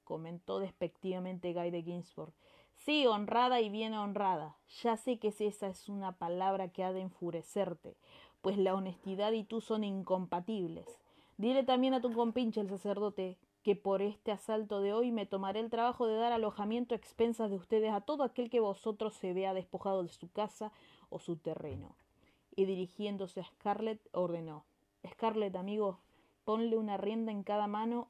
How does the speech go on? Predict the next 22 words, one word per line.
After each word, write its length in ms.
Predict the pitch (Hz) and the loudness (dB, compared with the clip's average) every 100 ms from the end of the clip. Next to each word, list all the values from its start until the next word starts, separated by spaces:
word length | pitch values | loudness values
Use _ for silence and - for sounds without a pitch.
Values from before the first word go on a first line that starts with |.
| - | -6
y 120 | 202 | -4
que 120 | 185 | -4
se 200 | - 170 | -4 -4
vaya», 400 | 185 185 - 156 _ _ _ _ _ _ | -2 -4 -8 -20 _ _ _ _ _ _
dijo 340 | - 196 208 202 | -6 -4 -2 -2
haciendo 400 | 196 208 208 202 | -4 -6 -6 -6
con 140 | 185 | -6
la 100 | 180 | -6
propia 280 | 180 202 190 | -6 -6 -6
espada 420 | 180 202 196 190 | -4 0 2 2
de 140 | 180 | 2
Guy 240 | 180 190 196 | 2 2 2
una 220 | 190 190 | -2 -8
seña 460 | - 214 202 196 185 | -6 -4 -2 -4 -6
a 80 | |
este 320 | 196 214 - 196 | -8 -8 -8 -8
para 180 | 180 175 | -6 -6
que 120 | 170 | -8
se 120 | - | -10
pusiera 400 | 180 175 - 180 | -10 -10 -6 -6
en 140 | 180 | -6
marcha. 420 | 180 175 - - | -6 -8 -12 -18